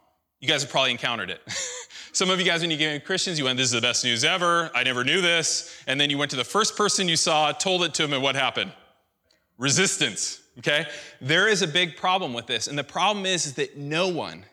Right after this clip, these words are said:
is naturally inclined to believe or respond to this message. John six forty-four, Jesus says, "No one will come to me unless the Father who sent me draws him." The world's lost, guys. And I think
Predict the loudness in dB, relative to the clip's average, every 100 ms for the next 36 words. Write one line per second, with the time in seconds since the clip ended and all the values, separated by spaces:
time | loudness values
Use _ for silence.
0 | _ -4 -2 -2 -2 -2 -4 -2 0 0
1 | -4 -8 -4 -4 -2 -8 -10 -16 _ _
2 | _ _ -4 -4 -2 -2 -2 -2 -4 -6
3 | -4 -8 -8 -10 -8 -8 -10 -12 -16 _
4 | _ _ _ _ -20 _ 0 0 0 -2
5 | -2 -2 -2 -4 -2 -2 -2 -4 -4 -4
6 | -4 -4 -4 -2 -4 -6 -6 -6 -6 -8
7 | -6 -6 -8 -10 -8 -8 -6 -8 -6 -6
8 | -8 -6 -6 -8 -14 -20 _ _ _ _
9 | -8 -4 -2 -4 -6 -10 -8 -6 -4 -6
10 | -6 -8 -8 -10 -12 _ _ _ _ _
11 | -4 -2 0 -2